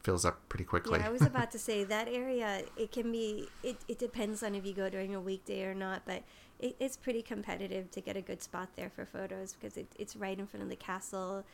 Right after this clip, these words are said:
Speaker 2: Um, a, like,
Speaker 1: Yeah.
Speaker 2: lately, Mickey has been elevated on a lot of floats, so it's difficult to take a photo from, um, on the lower level. So
Speaker 1: Yeah.
Speaker 2: it, it, depending on the, the design of the float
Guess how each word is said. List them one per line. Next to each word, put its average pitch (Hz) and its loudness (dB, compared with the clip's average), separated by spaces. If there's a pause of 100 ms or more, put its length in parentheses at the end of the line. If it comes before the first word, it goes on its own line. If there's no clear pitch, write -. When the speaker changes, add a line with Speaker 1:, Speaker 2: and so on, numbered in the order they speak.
(280)
Speaker 2:
Um, 190 -2
a, 196 0
like, 196 4
Speaker 1:
Yeah. 185 6
Speaker 2:
lately, 202 2
Mickey 214 0
has 208 -4
been 190 -2
elevated 220 0
on 240 0
a 240 -2
lot 233 -2
of 240 -4
floats, 240 -2
so 208 0
it's - -4
difficult 208 -2
to 196 -8
take 190 -4
a 190 -8
photo 190 -4
from, 190 -6 (240)
um, 180 -4
on 185 -4
the 185 -4
lower 190 0
level. 214 -2 (380)
So 202 0
Speaker 1:
Yeah. 98 8 (120)
Speaker 2:
it, 214 -4 (180)
it, - -12
depending 233 -2
on 214 -2
the, 190 -4
the 190 -4
design 190 -4
of 226 -4
the 233 -4
float 220 -4